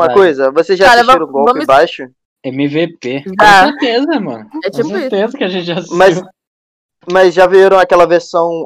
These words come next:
Speaker 2: é mais antiga, né?
Speaker 3: A primeira,
Speaker 2: De
Speaker 3: né?
Speaker 2: dois mil e um, que eles jogam futebol.
Speaker 3: Não.
Speaker 2: Eu não
Speaker 1: Pera,
Speaker 2: lembro o nome do
Speaker 1: pera,
Speaker 2: filme.
Speaker 1: o... Golpe Baixo não
Speaker 2: Não
Speaker 1: é
Speaker 2: é
Speaker 1: Adam
Speaker 2: Golpe,
Speaker 1: Sandler?
Speaker 2: não, não é Golpe Baixo o nome do filme.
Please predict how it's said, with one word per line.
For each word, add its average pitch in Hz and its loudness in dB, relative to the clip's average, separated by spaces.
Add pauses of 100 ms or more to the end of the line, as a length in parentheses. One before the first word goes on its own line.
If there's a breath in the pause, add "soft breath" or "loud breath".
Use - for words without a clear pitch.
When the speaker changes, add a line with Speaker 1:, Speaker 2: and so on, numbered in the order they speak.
Speaker 2:
é 143 2
mais 180 0
antiga, 151 -6
né? 127 -8
Speaker 3:
A 190 -8
primeira, 208 -4
Speaker 2:
De 180 -2
Speaker 3:
né? 175 -4
Speaker 2:
dois 160 -2
mil 208 -2
e 202 2
um, 220 0 (260)
que - -8
eles 156 -2
jogam 160 0
futebol. 156 -2 (1040)
Speaker 3:
Não. 156 -12 (520)
Speaker 2:
Eu 165 -2
não 180 4
Speaker 1:
Pera, 214 4
Speaker 2:
lembro 196 0
o - 0
nome 190 -4
do 202 -2
Speaker 1:
pera, 180 -2
Speaker 2:
filme. 202 2
Speaker 1:
o... 151 -14 (1300)
Golpe 139 -8
Baixo 139 -8 (380)
não 139 -8
Speaker 2:
Não 185 4
Speaker 1:
é 196 6
Speaker 2:
é - 6
Speaker 1:
Adam 190 4
Speaker 2:
Golpe, 196 2
Speaker 1:
Sandler? 277 -4 (280)
Speaker 2:
não, 156 -2
não 151 -2
é 180 4
Golpe 175 2
Baixo 139 -2
o 143 -8
nome 139 -10
do 143 -8
filme. 113 -16